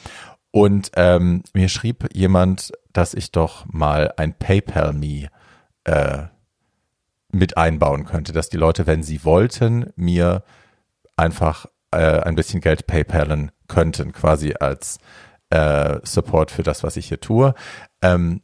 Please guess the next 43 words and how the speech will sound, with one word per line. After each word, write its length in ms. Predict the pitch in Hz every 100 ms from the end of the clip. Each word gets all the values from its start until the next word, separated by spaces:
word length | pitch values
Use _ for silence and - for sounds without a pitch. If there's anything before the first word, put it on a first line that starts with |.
| -
und 120 | 87
erst 180 | 87 -
habe 80 | 90
ich 80 | -
gedacht, 180 | 90
„Äh, 480 | 101 110 120 101 110 92
das 120 | 95
fühlt 180 | 92 -
sich 120 | -
komisch 340 | - 101 120
an.“ 300 | - 107 113 - - - _ _
Äh, 460 | 92 87 85 87 101 139 -
andererseits, 760 | 87 95 98 90 90 - -
ja, 320 | - 78 80 101
es 140 | 101
ist 140 | 113 90
eine 60 |
Menge 280 | 82 85 82
Arbeit 340 | 82 95 104
und 120 | - 90
ich 160 | -
investiere 500 | 90 87 - 92 90
irrsinnig 400 | 90 87 87 82
viel 240 | - 87 80
Zeit 240 | - 85
und 160 | 85 -
Mühe 300 | 85 95 101 - - _
hier 200 | - 92
rein. 300 | 85 85 85 - - - _ _
Ähm, 460 | - 82 78 78 78 82 _ _ _ _ _
und 200 | - -
ich 220 | 90 - - _
fordere 400 | - - 82 82
ja 80 | 80
keinen 260 | - 78 71
dazu 280 | 76 -
auf, 340 | - 110 - 73
aber 200 | 73 71
wenn 140 | 76
ihr 180 | - 80
möchtet, 840 | 71 78 151 - - 131 - - _
wenn 220 | - 85
das 420 | 90 90 - -